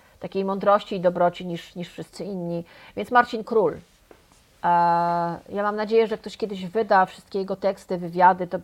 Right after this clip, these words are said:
to przydałoby się zrobić, ponieważ, e, ja sobie czytałam w ogóle w pandemii jego,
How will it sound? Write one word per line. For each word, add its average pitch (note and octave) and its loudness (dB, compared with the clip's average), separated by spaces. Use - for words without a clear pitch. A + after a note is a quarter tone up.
to F#3 -8
przydałoby G3+ 2
się F#3 -8
zrobić, G3 0
ponieważ, F3+ -4
e, F3+ 4
ja G3+ -4
sobie G3 -4
czytałam G#3+ 8
w F#3 -6
ogóle F#3 2
w - -16
pandemii G3 -2
jego, F3+ 0